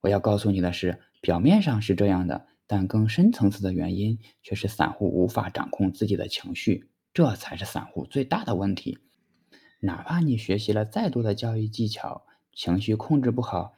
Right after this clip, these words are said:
一切都白搭。那么如何控制情绪呢？这是一个很难的问题，我一时也无法回答你。希望我们日后能找到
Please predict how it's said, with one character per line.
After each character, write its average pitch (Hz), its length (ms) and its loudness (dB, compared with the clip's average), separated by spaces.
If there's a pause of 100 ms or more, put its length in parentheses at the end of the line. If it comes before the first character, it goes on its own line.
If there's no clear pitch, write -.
(140)
一 85 120 0
切 165 240 0
都 107 140 0
白 - 240 -6
搭。 110 260 -12 (380)
那 98 120 -2
么 90 160 0
如 95 220 -2
何 175 220 -2
控 160 200 2
制 135 140 4
情 120 240 2
绪 127 160 2
呢？ 113 220 2 (420)
这 101 100 0
是 95 160 0
一 95 140 2
个 92 100 4
很 90 240 0
难 90 160 0
的 104 140 4
问 107 180 4
题， 87 280 0 (180)
我 92 140 0
一 120 180 8
时 113 320 0 (160)
也 95 140 4
无 90 120 6
法 151 220 -2
回 - 180 -2
答 95 200 0
你。 90 320 -2 (240)
希 - 220 -2
望 120 220 4
我 92 100 2
们 87 160 4
日 131 200 2
后 143 340 0 (140)
能 113 180 2
找 110 180 2
到 113 240 2